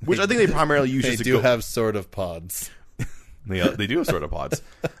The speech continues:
Speaker 1: <laughs> Okay, uh, <laughs> yeah. So they're, so they're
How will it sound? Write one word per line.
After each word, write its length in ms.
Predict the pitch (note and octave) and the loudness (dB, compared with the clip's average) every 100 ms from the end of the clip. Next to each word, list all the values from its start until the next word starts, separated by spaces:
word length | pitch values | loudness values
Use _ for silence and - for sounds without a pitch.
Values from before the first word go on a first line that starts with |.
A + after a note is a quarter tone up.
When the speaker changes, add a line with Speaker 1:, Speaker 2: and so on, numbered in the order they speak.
| A2+ - - - - | -6 -4 -4 -8 -2
Speaker 1:
<laughs> 120 | A3 G#3 - - - - - - - - - - - - - - C4 - - - - - - - - A#3 - - | 2 2 0 -8 -8 -8 -20 -20 -20 -20 -20 -20 -20 -20 -20 -18 -16 -16 -14 -16 -16 -20 -20 -20 -16 -12 -12 -4
Okay, 320 | - D3 C3+ | -2 4 4
uh, 260 | A2 C3 C3 - - - - - | 4 4 2 2 -4 -8 -12 -16
<laughs> 520 | - - - - - | -20 -20 -18 -18 -14
yeah. 360 | - A3 C#3 A#2 - - - - _ | -2 2 2 0 -6 -20 -20 -20 _
So 260 | - D3+ C#3 | -4 2 2
they're, 340 | B2+ C3+ B2 | 4 2 0
so 380 | C3+ E3 D3+ D3 | -2 2 2 0
they're 400 | B2 E3 E3 D#3+ | -2 2 2 2